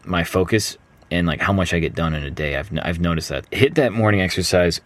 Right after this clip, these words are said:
early and try to work out some kind of schedule that works for you. This is gonna be, uh, dumb sounding, I think, but, uh, water. I'm really bad 'cause I haven't even had water yet today, and I went running, and that's stupid. Drink water.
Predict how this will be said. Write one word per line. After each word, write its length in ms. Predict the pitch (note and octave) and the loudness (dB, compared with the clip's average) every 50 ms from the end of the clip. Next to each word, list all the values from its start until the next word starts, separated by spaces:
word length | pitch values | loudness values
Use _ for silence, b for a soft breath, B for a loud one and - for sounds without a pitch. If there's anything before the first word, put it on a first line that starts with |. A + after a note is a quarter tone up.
| - | 2
early 500 | G#2+ G#2 G#2+ G#2+ G#2 G#2 G#2 G#2 G2+ G2 | 4 6 6 6 6 6 6 6 4 2
and 140 | - - F2 | 2 0 0
try 160 | - A#2 A#2 | 2 4 4
to 100 | A#2 A2+ | 4 4
work 220 | G2+ G2 G2 F2+ - | 4 4 4 4 2
out 160 | F#2 F2+ - | 2 2 2
some 140 | - F#2+ E2+ | 0 -2 0
kind 120 | F2+ E2+ | 0 0
of 60 | D#2+ | 0
schedule 320 | - - F2+ E2+ E2 E2+ E2 | 0 0 0 0 2 2 0
that 80 | D2+ | 2
works 220 | D#2 D#2 D2+ - - | 2 0 -2 -2 -4
for 100 | - D#2+ | -2 -2
you. 180 | D2+ C#2+ - - | 0 0 0 2
This 180 | A#2+ B2 B2 - | 2 2 2 2
is 140 | E3 C3+ | 2 2
gonna 180 | C#3+ D3+ B2+ A2 | 4 4 4 4
be, 480 | G2+ F#2 G2 F#2+ F#2 F#2 F#2 F#2 - - - - - - | 4 4 4 4 4 4 2 2 0 -4 -10 -16 -10 -6
uh, 220 | - E2+ F2+ F2 F2 - | -4 -2 -2 -2 -2 -2
dumb 240 | - F#2+ F#2 F2+ F#2+ | -2 0 0 0 0
sounding, 520 | F#2 - A2 G#2+ A2 A2 A2+ A2+ A2+ A2 - - _ - | 2 2 2 4 4 4 4 4 2 0 -2 -6 _ -4
I 200 | D#2+ F2+ F#2+ F#2 | 0 0 0 0
think, 340 | - A2 A2+ A#2+ C3 - - - | 2 2 2 2 2 0 -4 -2
but, 360 | F#2 G2 G2 F#2+ F#2 F2 - | 0 2 4 4 2 2 0
uh, 360 | - C#2+ E2 E2 E2 E2 B1+ - - | -2 -2 0 2 0 0 -2 -2 -2
water. 500 | E2+ E2+ F2 F2 G2 A#2+ C3 C#3+ E3 - - - | 0 2 4 4 6 6 4 4 0 -2 -2 0
I'm 120 | - G#2+ | 2 4
really 160 | A2+ A2 G#2 | 4 4 4
bad 260 | F2+ F#2+ F#2 F#2 F2 - | 4 4 4 2 2 0
'cause 120 | - - | 0 0
I 40 | C#2+ | 0
haven't 160 | F2 F#2 F#2+ | 2 2 2
even 140 | F2+ F2 F2 | 0 0 0
had 100 | E2+ E2 | 0 0
water 220 | E2 E2 E2 E2 | 0 0 2 2
yet 160 | F2 F2+ E2 | 2 0 0
today, 320 | - - G2 G2 G2 F#2+ - - | 0 0 2 2 2 0 -2 -4
and 120 | F2 E2+ | -4 -2
I 40 | E2 | -2
went 200 | E2 D#2+ C2 G#1+ | 0 -2 -2 -4
running, 280 | C#2+ D#2+ E2 E2+ E2+ | -2 -2 -2 0 -2
and 120 | D#2 D2+ D2+ | -2 -2 -4
that's 300 | D2+ - - - - - - | -6 -8 -10 -14 -16 -16 -16
stupid. 420 | - - F2 F2 E2+ G2 F#2+ G2 B B B - | -6 -2 0 2 2 2 0 0 B B B -2
Drink 260 | - - D#3 E3 - | 2 4 4 4 4
water. 420 | F#2 F2 E2 F2 F#2 F2+ F2 - | 4 4 4 6 4 4 2 0